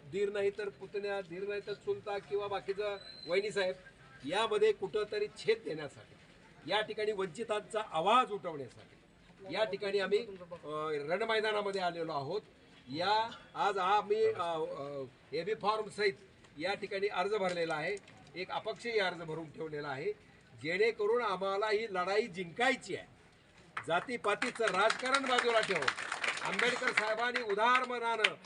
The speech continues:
या ठिकाणी बहुजनांचा आवाज, प्रत्येक जाती धर्मातल्या लोकांचा, समूहाचा, ज्याच्यावर आर्थिक वंचित असतील, सामाजिक वंचित असतील,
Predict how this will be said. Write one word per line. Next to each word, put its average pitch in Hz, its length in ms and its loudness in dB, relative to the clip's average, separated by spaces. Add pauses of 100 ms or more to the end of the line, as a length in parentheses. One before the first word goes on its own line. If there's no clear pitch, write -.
(220)
या 214 180 4
ठिकाणी 220 320 -2
बहुजनांचा 233 720 2
आवाज, 220 320 4
प्रत्येक 262 640 -2 (440)
जाती 214 280 0
धर्मातल्या 247 600 0
लोकांचा, 240 540 -2
समूहाचा, 240 680 0 (360)
ज्याच्यावर 240 480 0
आर्थिक 214 440 -2 (420)
वंचित 208 380 -2
असतील, 220 420 0
सामाजिक 233 500 -4
वंचित 226 320 -2
असतील, 190 320 -4